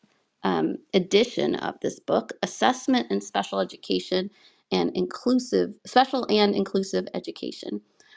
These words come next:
Um, so they, they will be joining on, uh, February second. It, I was gonna have it earlier, but Doctor Eiseldike, you know, he's an archer, and he had something happen to his shoulder, so he had to take care of it, and so he can keep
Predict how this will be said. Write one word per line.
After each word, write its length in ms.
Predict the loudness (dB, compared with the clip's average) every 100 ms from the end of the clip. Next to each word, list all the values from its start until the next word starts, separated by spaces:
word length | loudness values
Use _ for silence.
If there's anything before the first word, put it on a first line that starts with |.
| -8 -4
Um, 420 | -2 -2 -4 -8
so 180 | 0 0
they, 460 | 2 4 4 2 -4
they 240 | -2 4 4
will 140 | 4
be 140 | 0 -2
joining 520 | 0 2 4 2 0
on, 420 | 0 0 2 0 -4 _ _ _ -20 _
uh, 240 | -6 -6 -8 -14 _ 2
February 520 | 2 4 4 2 0
second. 460 | -4 -6 -4 0 2
It, 160 | 4 4
I 80 | 4
was 200 | 4 2
gonna 180 | 4 4
have 200 | 4 4
it 100 | 2
earlier, 680 | 2 2 2 0 0 -4 -8 _ _ _
but 200 | 0 0
Doctor 320 | 2 0 0 4
Eiseldike, 800 | 6 6 0 4 6 6 2 -8 -6
you 120 | -2
know, 60 | 0
he's 240 | 0 0
an 120 | 2 4
archer, 600 | 2 2 -2 0 -2 -2
and 180 | -4 -2
he 160 | -4
had 140 | -4 -4
something 220 | -4 0
happen 300 | 0 0 0
to 100 | -2
his 120 | -4
shoulder, 480 | -2 -2 -2 -4 -6
so 180 | -8 -6
he 60 | -6
had 180 | -6
to 80 | -6
take 100 | -4
care 240 | 0 2 2
of 100 | 0
it, 200 | -4 -8 _ _ _
and 240 | -6 -6 -2
so 100 | -2
he 80 | 0
can 160 | -4
keep 300 | 0 -2 -2